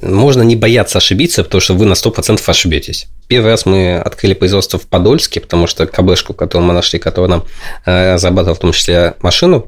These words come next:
тут химическую, да, для понимания, это двенадцатиметровая вертикальная печь. Очень большое оборудование, причем газовое. И мы с-, сняли помещение в Подольске.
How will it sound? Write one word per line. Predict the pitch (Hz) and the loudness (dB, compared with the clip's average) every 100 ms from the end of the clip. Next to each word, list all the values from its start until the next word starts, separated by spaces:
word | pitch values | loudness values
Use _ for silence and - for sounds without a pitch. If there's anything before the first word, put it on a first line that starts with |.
| - | -10
тут | - | -8
химическую, | - 85 - - 85 | -2 0 0 -2 0
да, | 107 127 87 82 | 2 2 2 2
для | 95 | 0
понимания, | 104 98 123 135 | 2 2 4 2
это | 107 110 | 0 0
двенадцатиметровая | 98 104 123 127 - 101 98 - 135 151 | 2 2 2 0 0 0 2 4 2 4
вертикальная | 98 90 - - 110 110 107 | 2 0 -2 0 2 2 2
печь. | - 69 - - - | -2 -2 -4 -8 -2
Очень | 123 - 117 | 0 2 2
большое | 107 95 - 98 101 | 2 0 0 2 2
оборудование, | 95 82 80 82 85 - - - | 2 0 -2 -4 -6 -12 -20 -10
причем | - - 90 | -4 0 2
газовое. | 82 76 80 82 - - - - | 2 0 -4 -6 -10 -18 -18 -4
И | 123 117 113 | 2 4 4
мы | 113 127 107 95 | 4 4 4 2
с-, | - 98 | 0 -2
сняли | - - 117 101 | -2 0 0 2
помещение | 98 98 - 107 98 | 2 2 2 2 0
в | - | 0
Подольске. | 98 113 175 - 196 190 202 | 0 2 0 0 0 2 0